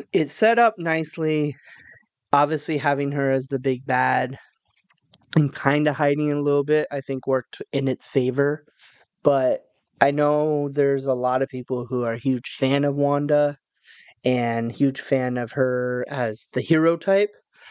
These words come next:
So seeing her kind of as the villain was maybe a little tough. They didn't want as much, but I feel like they played it out well. And then she did kind of, towards the end, get a little bit of a redemption.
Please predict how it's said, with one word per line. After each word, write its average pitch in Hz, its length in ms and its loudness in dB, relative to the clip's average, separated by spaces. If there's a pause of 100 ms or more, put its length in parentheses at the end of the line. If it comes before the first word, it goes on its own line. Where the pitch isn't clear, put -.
(280)
So 147 220 2
seeing 139 360 -2
her 131 220 -4
kind 127 280 -2
of 123 120 -2
as 120 180 -2
the 123 100 -6
villain 120 540 -2
was 113 580 -4 (760)
maybe 208 260 2
a 202 60 -4
little 202 200 0
tough. 196 360 0
They 139 100 0
didn't 139 220 -2
want 131 240 0
as 131 120 -4
much, 143 560 -2 (260)
but 131 400 2 (540)
I 131 200 4
feel 151 440 2
like 143 320 2
they 127 120 -4
played 135 340 -2
it 139 120 0
out 131 200 2
well. 131 340 2
And 127 140 -4
then 127 140 -6
she - 180 -8
did 139 260 0
kind 131 280 -4
of, 123 140 -4
towards 135 340 0
the 131 140 -4
end, 127 280 -4
get 131 140 -2
a 123 60 -2
little 123 260 0
bit 123 180 -6
of 123 140 -4
a 123 100 -2
redemption. 131 1080 -4